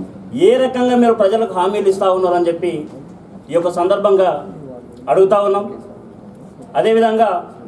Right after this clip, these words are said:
ముఖ్యంగా వికారాబాద్ నియోజకవర్గంలో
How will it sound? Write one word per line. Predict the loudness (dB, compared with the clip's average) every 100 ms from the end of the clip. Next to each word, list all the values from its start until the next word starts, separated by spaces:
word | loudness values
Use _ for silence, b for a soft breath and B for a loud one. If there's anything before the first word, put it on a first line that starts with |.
| -20 -20 -18 -8
ముఖ్యంగా | -6 -6 -2 0 2 0 -2 -10 -18 -20 -20 -20 -20 -20 -20 -20 -12
వికారాబాద్ | -2 0 2 2 2 2
నియోజకవర్గంలో | 2 0 2 2 2 2 2 2